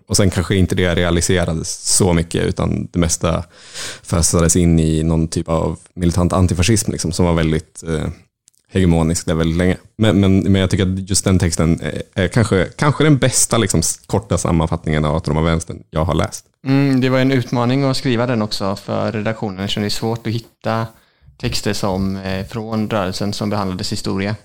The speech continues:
Speaker 1: Mm.
Speaker 2: Så man får själv lite hitta på utifrån sina egna erfarenheter
Speaker 1: Ja.
Speaker 2: och, och liksom, eh, sådär. Men det vi kan komma fram till då är att den autonoma vänstern är eller var, beroende på vad man tycker i frågan,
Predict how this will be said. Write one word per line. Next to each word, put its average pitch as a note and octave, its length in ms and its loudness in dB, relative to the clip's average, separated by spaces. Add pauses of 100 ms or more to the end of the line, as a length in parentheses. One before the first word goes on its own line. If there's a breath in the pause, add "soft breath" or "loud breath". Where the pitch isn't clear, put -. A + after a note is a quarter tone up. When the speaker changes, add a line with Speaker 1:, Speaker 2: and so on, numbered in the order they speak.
(160)
Speaker 1:
Mm. F#2+ 220 -14
Speaker 2:
Så - 100 -18
man A2+ 100 -2
får A2 340 -2
själv A#2+ 260 -2
lite A2 380 -4 (100)
hitta A#2 260 -4
på G#2+ 420 -6
utifrån A2+ 360 -6
sina G#2+ 180 -4
egna G#2+ 200 0
erfarenheter A2 920 0
Speaker 1:
Ja. G2 80 4
Speaker 2:
och, B2 240 -2
och G#2+ 120 -4
liksom, G#2+ 400 -2 (580 soft breath)
eh, G2 340 -2
sådär. - 260 -6 (340 loud breath)
Men C#3 300 2
det D#3 280 2
vi D3+ 160 0
kan C#3+ 680 0 (420)
komma C#3+ 180 0
fram C#3 220 0
till E3 140 0
då C#3+ 120 4
är A2+ 100 2
att A2+ 100 -4
den A2+ 80 -2
autonoma A2+ 340 0
vänstern G#2+ 460 -2
är G#2+ 280 -2
eller G#2+ 220 -2
var, A2 320 0
beroende A#2 320 -2
på A#2 80 -4 (220)
vad B2 100 -8
man A2+ 100 -6
tycker A2 260 -4
i A2 40 -4
frågan, A#2 360 -2